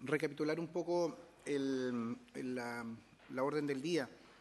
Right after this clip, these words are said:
En materia de datos personales, lo que señala, eh, Rodrigo,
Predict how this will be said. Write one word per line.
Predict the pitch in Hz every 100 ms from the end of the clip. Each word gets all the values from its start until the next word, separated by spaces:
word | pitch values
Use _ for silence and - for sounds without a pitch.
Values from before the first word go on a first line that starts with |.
| - - - - - _
En | - 147 143 139 143
materia | 143 139 165 170 165
de | 165 165 170 170 147 139
datos | 139 156 160
personales, | 170 - 175 185
lo | 185 151
que | 147
señala, | 139 151 147 147 147 143 131 - 147 135 113 - - - _ -
eh, | 135 127 120
Rodrigo, | 147 196 151 110